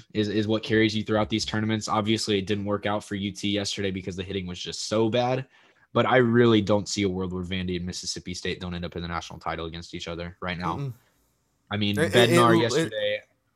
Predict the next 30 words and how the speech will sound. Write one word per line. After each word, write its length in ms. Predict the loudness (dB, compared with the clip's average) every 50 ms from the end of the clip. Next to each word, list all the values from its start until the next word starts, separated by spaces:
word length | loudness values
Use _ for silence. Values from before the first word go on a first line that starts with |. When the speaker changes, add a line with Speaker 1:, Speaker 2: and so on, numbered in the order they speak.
| _ _ _ _ _ _ _ _ 0
Speaker 1:
Holy 380 | 4 4 6 6 4 2 -2 -6
crap, 480 | -8 _ -4 -2 -2 -2 -2 -6 -8 -8
David, 300 | -8 -8 -6 -8 -10 -14 -12 _
or, 320 | -4 -4 -4 -4 -6 -8
uh, 320 | -6 -4 -4 -2 -2 -4 -4
Will 320 | -2 0 4 4 4 4
Bednar's 400 | 2 -2 -4 -4 -6 -8 -8 -10
brother's 420 | -6 -2 0 2 2 2 0 0 -4
David. 280 | -6 -6 -6 -8 -8
He's 180 | -8 -10 -10 -10
in 60 | -12
the 60 | -14
Pittsburgh 400 | -14 -14 -16 -14 -12 -14 -14 -12
Pirates 360 | -8 -6 -6 -4 -6 -6 -8 -10
organization, 540 | -10 -10 -10 -10 -10 -10 -12 -12 -12 -12 -12
but 80 | -10
Will 340 | -8 -2 2 4 4 4 2
Bednar, 600 | 2 0 -2 -2 -2 -4 -8 -8 -8 -8 -10 -12 -14 _ _ _ _ _ _ _ _ _
future 360 | 2 2 2 6 6 4 4
first 300 | 6 4 2 2 2 0
round 200 | -2 -2 -2 -2
pick, 220 | -4 -4 -4 -4
his 220 | -2 -2 -2 -2 -2
draft 320 | -2 0 0 0 -2 -4
stock 380 | -4 -6 -4 -4 -4 -4 -6 -8
just 360 | -6 -4 -4 -4 -4 -8 -12 _ _ _ _ _ _ _ _ _ _ _ -10 -8 -8 -10 _ _
skyrocketed 840 | 0 2 2 2 2 2 0 -4 -4 -6 -8 -10 -10 -10 -10 -12 -16 _ _ _ _ _ _ _ _ _ _ _
with 180 | -4 -4 -4 -6 _ 4
fifteen 520 | 4 4 4 0 -6 -4 -2 -2 -2 -2
strikeouts 720 | -4 -4 -4 -2 -2 -2 -2 -4 -10 -14 -16 -18 -18 -18